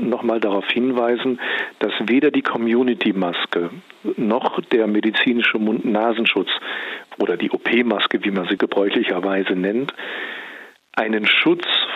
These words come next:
vor dem Coronavirus bietet. Das heißt, die, wenn Sie eine solche Maske tragen, schützen Sie nicht sich selbst, sondern Sie schützen nur, falls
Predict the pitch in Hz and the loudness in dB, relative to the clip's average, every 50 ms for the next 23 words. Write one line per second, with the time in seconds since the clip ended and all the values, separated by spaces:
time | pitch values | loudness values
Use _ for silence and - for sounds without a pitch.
0 | - - 123 123 123 127 127 120 - - 127 113 104 117 123 123 117 101 87 92 | 0 2 4 4 4 2 0 0 0 0 2 2 4 4 2 2 2 -2 0 0
1 | 90 92 87 90 87 - - - - 95 90 - - - - - - - - - | 0 0 2 2 2 2 0 0 0 -2 -2 0 -2 -4 -4 -4 -8 -8 -8 -12
2 | _ _ - - - - - - 117 139 - - - - - - - 123 113 113 | _ _ -6 -6 -2 0 2 2 2 2 0 -2 -8 -10 -14 -6 -2 0 0 0
3 | - - 110 104 98 107 - - 107 101 98 98 110 139 156 160 151 131 123 135 | 2 0 0 0 2 2 2 2 2 0 2 4 4 4 4 2 2 2 0 0
4 | 131 139 - 131 - - - 110 107 123 135 151 143 - - - 143 143 - - | 0 -2 -4 -4 -4 -2 0 2 0 0 0 0 0 0 2 2 0 -2 -2 -4
5 | - 143 123 123 120 117 120 123 135 143 - - - - - - - 127 127 - | -2 0 0 2 2 4 4 2 2 2 0 0 -2 -2 -4 -2 0 0 0 0
6 | - - 123 123 110 95 - - - - - - - - - 113 110 107 98 98 | 2 2 4 4 4 2 0 -2 -4 -4 -8 -8 -6 -6 -4 -2 -2 0 0 2
7 | 110 - - 120 - - - - 113 104 101 101 107 117 127 143 160 185 220 302 | 2 2 4 2 2 0 -2 -2 0 -2 -2 0 0 2 2 4 4 4 4 2
8 | - - - - - - - - - - - 104 101 92 | 0 -6 -14 -14 -14 -14 -16 -16 -8 -2 0 0 0 0